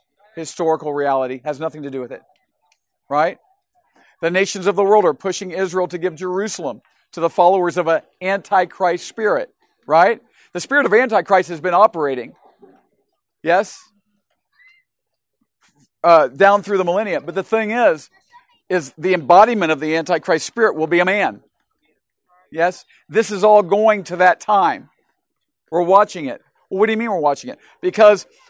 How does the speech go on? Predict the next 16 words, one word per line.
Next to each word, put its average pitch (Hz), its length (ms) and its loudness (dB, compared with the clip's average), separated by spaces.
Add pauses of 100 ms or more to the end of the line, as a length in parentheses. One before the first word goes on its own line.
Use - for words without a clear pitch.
(180)
not 214 220 4
only 285 220 4
politically 185 840 0
are 175 140 2
the 180 80 2
nations 196 280 -4
of 165 80 -6
the 175 60 -4
world 180 240 0
coming 214 240 -4
against 180 220 -6
Israel, 185 260 0
but 151 140 -8
they 196 100 -2
are 180 140 4
militarily 196 840 -2